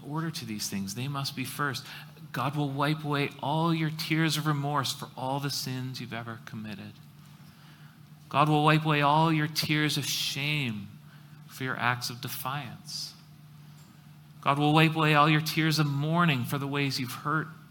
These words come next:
others and harmed others. God will wipe away all your tears of regret that your sins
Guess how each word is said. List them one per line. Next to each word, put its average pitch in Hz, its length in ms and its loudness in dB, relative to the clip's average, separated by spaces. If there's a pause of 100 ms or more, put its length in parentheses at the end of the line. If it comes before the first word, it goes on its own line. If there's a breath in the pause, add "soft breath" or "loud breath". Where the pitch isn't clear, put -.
others 104 460 -6
and 107 120 -8
harmed 135 680 -8 (300)
others. 101 680 -10 (1120 loud breath)
God 151 220 4
will 151 140 6
wipe 156 240 8
away 156 180 6
all 156 160 6
your 147 140 2
tears 156 420 0
of 139 180 -2
regret 135 840 -2 (680 loud breath)
that - 180 -6
your 151 460 -2
sins 135 840 -4